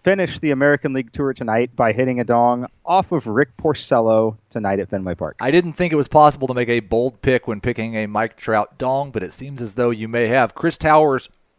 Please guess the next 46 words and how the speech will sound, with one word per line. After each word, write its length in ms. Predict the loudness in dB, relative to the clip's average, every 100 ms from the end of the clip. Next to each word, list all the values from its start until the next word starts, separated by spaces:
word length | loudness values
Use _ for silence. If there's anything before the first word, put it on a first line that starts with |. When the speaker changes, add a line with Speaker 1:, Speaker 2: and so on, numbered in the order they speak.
| _ _ _ _ _ _ -20
Speaker 2:
the 140 | -8 -6
second 440 | 2 2 2 -4
pick, 300 | 0 0 -2 _ _ _
stole 540 | -14 -6 4 6 6 4
my 240 | 4 2
first 400 | 0 -2 -2 -4
choice 500 | -4 0 0 0 -4
with 140 | -8 -2
Matt 280 | 0 0 -4
Olson, 480 | -6 -6 -6 -10 -10
forty-four 760 | -10 -6 -6 -8 -6 -2 -2
hundred 300 | -2 -8 -4
on 160 | -2 0
DraftKings. 600 | 2 2 0 -10 -10 -18 -20 -20 -20 -6
Olson, 480 | -2 -2 -2 -6 -2
one 180 | 0 0
of 140 | 0
my 220 | 0 0
favorite 480 | 0 0 0 -2 -4
hitters 380 | -2 -2 -4 -8
on 300 | -6 -4 -4
this 160 | -6 -6
slate. 420 | -4 -2 -2 -6 -20 -20 -20 _
So 120 | 2
I'm 80 | 2
just 100 | 4
gonna 100 | 2
take 160 | 2 2
another 260 | 4 6
athletic 420 | 6 4 2 0 -2
against 340 | -6 -8 -2
Mike 180 | -4 0
Fiers. 440 | 0 2 0 -4 -6
I 200 | 0 0
will 140 | 0
take 360 | 0 0 0 -4
Khris 600 | 0 0 0 -2 -2 -8
Davis 520 | -4 -2 -2 -4 -6
at 200 | -16 -18
forty-nine 760 | -8 -4 -2 -2 -2 0 -2 -4
hundred, 400 | -6 -4 -6 -6
and 80 |
it 100 | -10
has 380 | 0 4 4 4
been 260 | -2 -2 -4
said 440 | -2 2 2 0